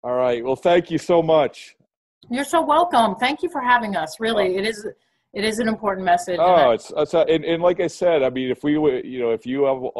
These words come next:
Speaker 1: wanna check back in, you know, maybe next week or something like that, I think it's imp-, it's an important thing to do because a lot of the, the things that you said, you know, resonate, I can tell you can resonate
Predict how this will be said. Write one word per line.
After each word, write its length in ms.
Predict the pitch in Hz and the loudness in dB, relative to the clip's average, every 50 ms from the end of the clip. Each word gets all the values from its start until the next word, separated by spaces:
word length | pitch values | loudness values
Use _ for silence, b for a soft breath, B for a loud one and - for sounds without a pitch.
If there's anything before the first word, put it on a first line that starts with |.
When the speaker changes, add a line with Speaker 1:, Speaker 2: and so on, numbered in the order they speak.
| 123 120 123 113 | -4 -2 -2 -4
Speaker 1:
wanna 260 | 104 123 123 123 120 110 | -4 -4 -4 -4 -4 -8
check 320 | _ - 139 120 113 _ _ | _ -10 -10 -10 -10 _ _
back 280 | 120 117 113 113 _ 120 | -4 -4 -4 -4 _ -6
in, 260 | 117 117 117 117 117 | -4 -4 -4 -6 -8
you 100 | 110 110 | -12 -12
know, 120 | 107 104 | -12 -10
maybe 280 | 104 110 110 104 104 104 | -8 -8 -8 -8 -8 -10
next 320 | 104 113 113 _ - - | -8 -10 -10 _ -12 -12
week 280 | 120 127 139 135 - - | -8 -6 -6 -6 -8 -10
or 80 | 110 | -14
something 320 | 104 - 120 113 _ - 110 | -10 -8 -10 -10 _ -8 -10
like 180 | 113 110 - | -10 -10 -6
that, 300 | - 120 117 117 120 - - _ _ _ _ _ _ _ _ - | -6 -4 -2 -2 -2 -4 -6 _ _ _ _ _ _ _ _ -10
I 80 | 110 | -8
think 180 | - 123 107 - | -8 -8 -8 -8
it's 140 | 113 - 117 | -10 -10 -10
imp-, 140 | 107 - 120 - | -12 -12 -12 -14
it's 160 | - 107 - | -12 -12 -10
an 80 | 120 117 | -10 -12
important 460 | 107 - _ 127 127 120 90 - - | -12 -6 _ -2 -2 -2 -4 -8 -12
thing 180 | - 117 104 95 | -12 -12 -10 -12
to 100 | 104 92 | -14 -10
do 280 | 107 107 101 95 90 | -8 -8 -8 -8 -10
because 380 | 85 104 - - 107 101 95 - | -14 -14 -8 -6 -6 -6 -6 -8
a 40 | 110 | -4
lot 220 | 107 113 117 120 | 0 0 0 0
of 80 | 117 110 | -2 -4
the, 100 | 107 104 110 | -8 -16 _
the 100 | 117 104 | -18 -8
things 240 | _ 113 107 104 - | _ -8 -8 -6 -12
that 120 | 107 98 | -14 -12
you 180 | 101 104 110 110 | -12 -12 -12 -14
said, 340 | - - 120 120 127 127 123 _ _ _ _ _ _ _ | -8 -6 -2 -2 -2 -2 -4 _ _ _ _ _ _ _
you 80 | - 107 | -10 -8
know, 280 | 107 107 104 101 101 113 | -6 -6 -6 -8 -8 -4
resonate, 680 | 113 120 123 113 113 113 110 110 110 110 107 104 98 _ _ - | -2 -2 -2 -2 -4 -8 -8 -6 -4 -4 -6 -6 -8 _ _ -6
I 100 | 113 110 | -6 -4
can 160 | - 113 101 | -4 -10 -8
tell 260 | - 127 120 120 113 | -2 0 0 0 0
you 220 | 110 104 104 95 | -2 -6 -10 -10
can 140 | - - 107 101 | -10 -12 -10 -4
resonate 640 | 104 110 117 101 107 107 107 104 104 101 101 98 | -2 -4 -4 -4 -8 -10 -8 -8 -8 -8 -10 -12